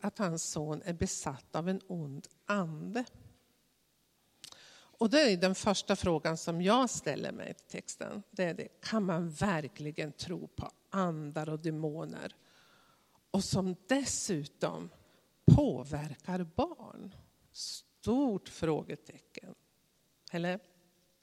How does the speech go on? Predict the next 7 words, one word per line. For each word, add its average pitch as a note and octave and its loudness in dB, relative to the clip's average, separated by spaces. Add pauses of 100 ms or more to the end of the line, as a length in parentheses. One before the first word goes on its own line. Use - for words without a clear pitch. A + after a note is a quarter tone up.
(960)
Ja, - -16 (120)
en E3+ -12
del E3 -6
nickar. - -14 (1700)
Och G#3 -2
för B3+ 2
det B3 2